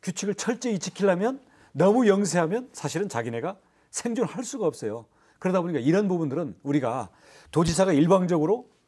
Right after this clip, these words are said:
제가 무슨 전문가라고 이건 되고 안 되고 그렇게 하겠습니까? 우리 전문가들과 우리 사회 공익위원들이 참여하는 카지노 감독위원회, 감독기구를 만들고 또 여기에서 전산 전문가,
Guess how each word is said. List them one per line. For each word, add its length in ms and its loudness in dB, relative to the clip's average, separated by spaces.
제가 220 4
무슨 240 -2
전문가라고 540 2
이건 260 4
되고 180 2
안 120 0
되고 140 0
그렇게 240 -6
하겠습니까? 540 -12
우리 200 -10
전문가들과 960 -2
우리 180 -10
사회 260 -10
공익위원들이 720 -6
참여하는 580 -8
카지노 400 -4
감독위원회, 1000 -4
감독기구를 540 -4
만들고 460 -4
또 140 4
여기에서 340 2
전산 420 -4
전문가, 480 -6